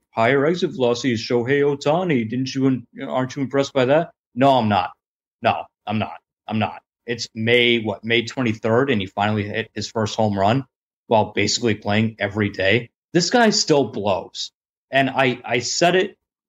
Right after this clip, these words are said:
earlier today, and I, I still want someone to go back and look at Willie Mo Pena's home runs, because I guarantee you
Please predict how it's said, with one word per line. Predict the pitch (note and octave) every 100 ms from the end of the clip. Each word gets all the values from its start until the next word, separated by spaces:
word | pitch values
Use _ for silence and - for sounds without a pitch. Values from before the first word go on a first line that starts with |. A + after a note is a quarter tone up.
| _ C3
earlier | C3+ C3+ C3
today, | A#2+ A#2+ A#2 A#2
and | A#2 A2+
I, | A2 A2
I | A#2+
still | - - F3 F3+
want | C3 C3 C3+ -
someone | C3+ A#2+
to | A2+
go | A2+
back | A2 G#2 G2 G2 -
and | G#2+ G#2
look | A#2+
at | B2 G2+
Willie | G#2+ C3 C#3
Mo | B2+ A#2+
Pena's | A#2 A2+ A2+ A2
home | A2+ G2+
runs, | F#2+ F#2 - - _ _ _
because | - B2+ B2+
I | A#2
guarantee | G#2+ B2 D3 D3+ - C#3 A#2
you | G#2 F2+